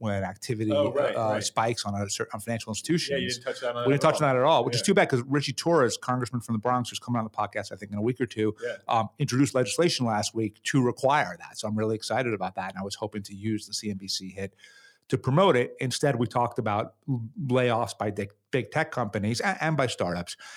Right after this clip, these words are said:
Speaker 1: And I kinda felt like I came off far more, um, lefty than I usually do on this stuff.
Speaker 2: Lefty.
Speaker 1: In the sense of I was making the case that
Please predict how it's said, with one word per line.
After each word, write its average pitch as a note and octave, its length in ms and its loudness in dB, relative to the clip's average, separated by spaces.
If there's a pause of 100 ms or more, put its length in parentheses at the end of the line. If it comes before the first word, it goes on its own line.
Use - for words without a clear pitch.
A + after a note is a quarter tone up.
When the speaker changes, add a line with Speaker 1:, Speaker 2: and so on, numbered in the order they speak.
(320)
Speaker 1:
And D3 320 2 (160)
I D3 80 2
kinda C#4 260 -4
felt C#4 240 2
like G#3+ 140 2
I F3 100 2
came E3+ 300 2
off C#3+ 240 0
far F3+ 260 4
more, C#3+ 640 4
um, A2 240 2
lefty A2 500 0
than G#2+ 140 -2
I G2+ 80 0
usually G2 400 -2
do F#2+ 240 -6
on F#2 200 -6
this F#2 100 -10
stuff. G2 500 -6
Speaker 2:
Lefty. C3 540 -6 (160)
Speaker 1:
In D3 100 2
the D#3 80 4
sense F#3+ 400 2
of C3+ 540 2 (420)
I C#3+ 200 4
was F3+ 200 6
making C3+ 400 2
the B2+ 100 2
case G2+ 640 -2 (180)
that G2+ 520 -2